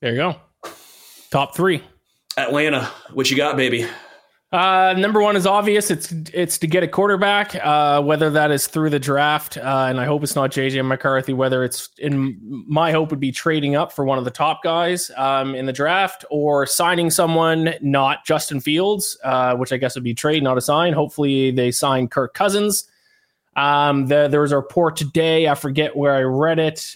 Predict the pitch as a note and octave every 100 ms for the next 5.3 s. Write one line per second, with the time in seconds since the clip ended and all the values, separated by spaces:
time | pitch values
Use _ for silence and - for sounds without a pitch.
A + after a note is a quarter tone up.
0 | _ C3 C3 C3 C3 C3 C3+ - C3+ -
1 | C3+ C3 - C#3+ C3+ C3 - - D#3 D#3
2 | D#3+ D3 D3 C#3+ C#3+ C#3 _ _ _ _
3 | B2+ - C3 D3 E3 D#3 D3+ F3 E3 D3+
4 | - - _ C#3 C#3 D3+ D3+ D#3+ D3 C#3+
5 | C#3 C#3 C3